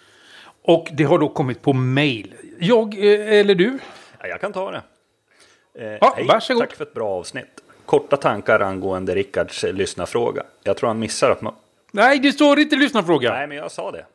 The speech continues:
Speaker 1: Ja, men jag vill inte att du säger det. Jag vill säga det rätt.
Speaker 2: Du kanske skulle ha tagit det här du då?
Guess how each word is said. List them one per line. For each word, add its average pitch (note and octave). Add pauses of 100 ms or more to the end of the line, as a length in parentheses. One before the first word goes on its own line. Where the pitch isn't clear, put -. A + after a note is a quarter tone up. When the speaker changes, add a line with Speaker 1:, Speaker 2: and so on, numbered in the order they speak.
(1000)
Speaker 1:
Ja, E3+
men G#3+
jag A#3
vill A#3+
inte B3+
att A3+
du A#3+
säger A#3+
det. A3+
Jag A3+
vill A#3
säga A3+
det A3
rätt. - (420)
Speaker 2:
Du D#3+
kanske E3
skulle C#3+
ha C3
tagit A#2+
det A#2+
här A2
du D3 (100)
då? G#2+